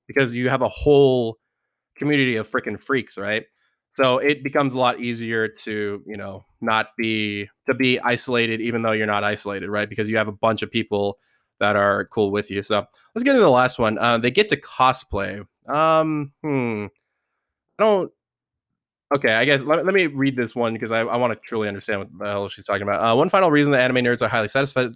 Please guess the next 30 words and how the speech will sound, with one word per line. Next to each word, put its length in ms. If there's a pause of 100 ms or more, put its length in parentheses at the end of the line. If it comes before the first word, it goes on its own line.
in 140
life 240
is 120
cosplay. 520 (360)
Cosplaying 360
is 100
when 80
you 100
dress 280
up 120
like 140
a 40
character 280
from 140
an 60
anime, 280
comic 240
book, 180
movie, 280
or 140
even 260
T 140
V." 80
Yeah, 160
whatever. 260 (320)
It's 80
kinda 160
like, 160
ju-, 160
okay. 280